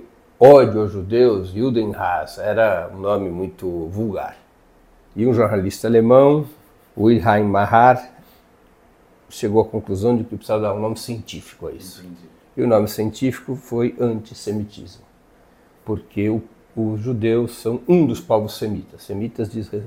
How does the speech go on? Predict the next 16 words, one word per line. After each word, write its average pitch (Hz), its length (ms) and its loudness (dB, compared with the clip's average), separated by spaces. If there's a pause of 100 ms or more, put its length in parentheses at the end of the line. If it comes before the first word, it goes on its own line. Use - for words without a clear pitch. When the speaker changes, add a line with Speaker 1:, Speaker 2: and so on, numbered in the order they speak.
(160)
Speaker 1:
diz, 98 200 -10 (180)
diz 90 200 -10
respeito 117 640 -6 (480)
a - 40 -6
uma 113 120 0
família 123 520 0
idiomática, 117 960 -4 (280)
os 95 180 -14
idiomas 107 720 -6 (440)
semitas, 104 840 -4 (420)
entre 120 240 -2
os 110 100 -10
quais 113 340 2
está 90 460 -4
o 101 140 0
árabe, 139 500 -2